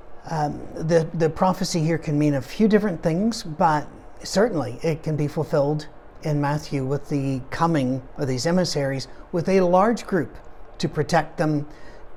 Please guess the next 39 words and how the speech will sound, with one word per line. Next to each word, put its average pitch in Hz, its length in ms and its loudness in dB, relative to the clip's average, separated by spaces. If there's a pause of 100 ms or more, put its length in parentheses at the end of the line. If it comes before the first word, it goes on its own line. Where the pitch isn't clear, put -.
(220)
keep 165 240 0
the 143 100 0
food 175 360 4
going. 151 680 4 (840)
There 185 160 4
were 208 140 4
always 175 480 2
a 131 60 -2
lot 151 640 0
of 151 100 -4
things 151 300 0
to 147 120 -4
do 127 340 -2 (540)
to 165 100 0
make 143 200 0
a 147 80 0
journey 143 320 0
back 120 320 -4
then. 101 180 -6 (100)
So - 180 -4
you 139 120 -2
would 156 100 0
need 170 160 2
a 165 40 2
large 147 360 2
group, 170 380 0 (480)
but 131 100 -8
not 139 200 -4
too 226 140 10
large, 190 420 4
'cause 143 160 -2
you 135 80 -2
have 151 180 -2
to 160 80 -2
be 147 160 2
balanced 143 640 0
with 135 160 -4
food 180 260 2
supply. - 520 -4